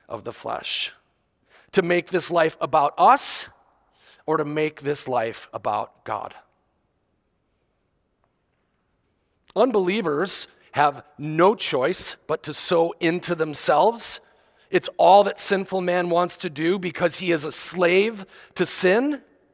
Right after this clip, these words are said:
But as we have said multiple times in this series, those who are in Christ, those who are in the Spirit have been set free from sin and from death. Not so that we can do what we want to do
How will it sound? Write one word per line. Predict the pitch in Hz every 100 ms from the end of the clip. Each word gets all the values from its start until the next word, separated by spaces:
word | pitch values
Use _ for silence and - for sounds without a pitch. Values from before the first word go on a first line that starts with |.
| _ _ _ _ _ _ _ _
But | 160
as | 170 190
we | 196 196
have | 170
said | - 185
multiple | 165 170 185 170 175
times | 165 170 147
in | 165
this | 156
series, | - 190 208 156 123
those | 156 190 254 -
who | 226
are | 214 190
in | 185
Christ, | - 214 247 190 220 - - - _ _ - _ -
those | 151 196 233 277
who | - 233
are | 214
in | 220 233
the | 214
Spirit | - - 254 247 214
have | - 185
been | 185 214
set | - 247 240 -
free | 240 277 320 302 117 - _ -
from | _ 208 175
sin | - - 180 139 117 - -
and | 190 175
from | - 170
death. | 147 151 117 - - -
Not | 185 208 294 320
so | 330
that | 262 262
we | 226
can | - 214
do | 175 226
what | 202 208 208
we | 220
want | 185 160 208 247 - -
to | 208
do | 160 160 156 233